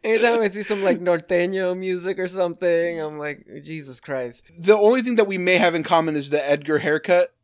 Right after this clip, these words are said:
Speaker 2: You know that? Do you, do you know what that is?
Speaker 1: Um, sort of. Uh,
Speaker 2: It's like a, it's, like, kinda like a bowl cut for, for Mexican,
Speaker 1: Yes,
Speaker 2: like,
Speaker 1: yes,
Speaker 2: young
Speaker 1: yes,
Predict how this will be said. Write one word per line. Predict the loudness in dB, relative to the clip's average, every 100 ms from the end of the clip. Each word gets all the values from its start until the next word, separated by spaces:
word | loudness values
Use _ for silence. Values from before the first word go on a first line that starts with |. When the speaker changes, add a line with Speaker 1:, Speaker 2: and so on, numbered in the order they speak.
| _
Speaker 2:
You | -2
know | 0 2
that? | 0 -2 -12
Do | -16
you, | -12 -12 -12
do | -8
you | 2
know | 2
what | 4
that | 2 2
is? | -2 -6 -12 _ _ -2
Speaker 1:
Um, | 0 0 -2 -8 -16 _ _
sort | -14 -4 0 2
of. | 2 0 -4 _ _ _ _ _
Uh, | -2 0 -2 -2
Speaker 2:
It's | -2 2
like | 2 2
a, | 2 2 2
it's, | 2
like, | 0
kinda | 2
like | 2
a | 0
bowl | 0 0 0
cut | -2 -4 -4 -8 _
for, | -12 -6 -4 -4 -8 -16 -18
for | -8 -4
Mexican, | -2 -4 -6 -2
Speaker 1:
Yes, | 0 2 2 0 -2
Speaker 2:
like, | -6 -10 -4
Speaker 1:
yes, | -2 -2
Speaker 2:
young | -4 -6
Speaker 1:
yes, | -4 -4 -6